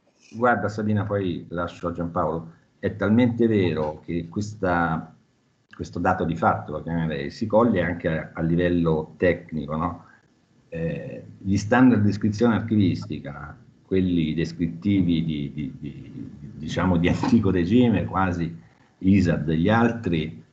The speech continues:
eh, sono standard per loro, eh, ammissione generalisti ed indipendenti da qualsiasi tecnologia.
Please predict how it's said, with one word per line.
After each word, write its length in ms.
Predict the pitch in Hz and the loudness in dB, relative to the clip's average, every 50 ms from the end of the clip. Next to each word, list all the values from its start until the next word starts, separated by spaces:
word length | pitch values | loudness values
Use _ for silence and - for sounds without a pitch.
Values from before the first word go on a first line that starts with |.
| _ _ _ _ _ _ | _ _ _ _ _ _
eh, 300 | - 76 65 64 - - | -12 -12 -10 -10 -12 -12
sono 300 | - - - 95 101 107 | -14 -6 -4 -2 0 0
standard 920 | 104 - 101 98 95 95 90 92 87 80 82 85 87 85 82 80 82 - - - | 0 0 2 4 4 4 4 2 0 -2 -2 0 0 0 0 0 -2 -6 -12 -2
per 220 | _ 95 90 90 | _ 2 2 4
loro, 800 | 95 101 107 107 107 107 101 95 90 87 87 85 80 82 - - - - | 4 6 6 8 8 6 6 4 2 0 0 -2 -4 -6 -10 -12 -6 -2
eh, 200 | 82 80 78 - | -2 -2 -2 -2
ammissione 1040 | 92 95 98 104 104 104 101 - - 104 104 101 101 98 98 90 87 85 82 - - - _ _ _ 104 90 | 0 0 4 4 4 4 4 2 4 4 6 6 4 4 2 0 0 0 -2 -4 -6 -14 _ _ _ -10 -2
generalisti 920 | 92 98 98 101 101 101 104 104 104 104 104 101 - - - - - 90 | 0 2 2 4 4 4 4 6 6 6 6 4 2 -2 -6 -6 -2 -2
ed 80 | 87 87 | 0 0
indipendenti 960 | 92 92 92 90 98 101 95 101 98 101 98 92 95 95 95 92 90 - 90 | 0 0 2 2 2 2 2 2 2 2 2 2 2 2 2 0 -2 -4 -4
da 120 | 82 85 82 | -4 -4 -4
qualsiasi 500 | - 85 82 80 - 90 82 80 - - | -2 -4 -4 -4 -2 -4 -4 -2 -2 -4
tecnologia. 800 | - 80 - - - 82 80 80 80 80 76 71 69 65 65 | -4 -6 -6 -4 -2 0 0 0 0 -2 -4 -4 -6 -6 -8